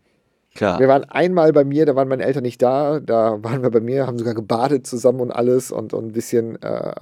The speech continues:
Speaker 2: heile Welt gespielt bei mir zu Hause, aber meine Eltern waren halt auch weg und das war das einzige Mal, sonst war ich immer bei ihr oder mit, bei ihren Freunden.
Speaker 1: Okay, also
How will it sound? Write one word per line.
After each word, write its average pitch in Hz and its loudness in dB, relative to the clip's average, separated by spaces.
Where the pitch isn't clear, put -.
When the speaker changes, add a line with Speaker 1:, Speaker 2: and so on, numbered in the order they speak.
Speaker 2:
heile 110 0
Welt 131 4
gespielt 127 -8
bei 120 2
mir 120 -2
zu 113 -6
Hause, 120 0
aber 107 2
meine 107 -4
Eltern 107 0
waren 101 -6
halt 101 -6
auch - -6
weg 117 -2
und 107 -8
das 101 -10
war 107 -2
das - -8
einzige 110 -6
Mal, 113 2
sonst 113 0
war 110 4
ich - -6
immer 139 4
bei 123 4
ihr 127 2
oder 123 6
mit, 120 -4
bei 110 2
ihren 107 0
Freunden. 95 -6
Speaker 1:
Okay, - -6
also 92 0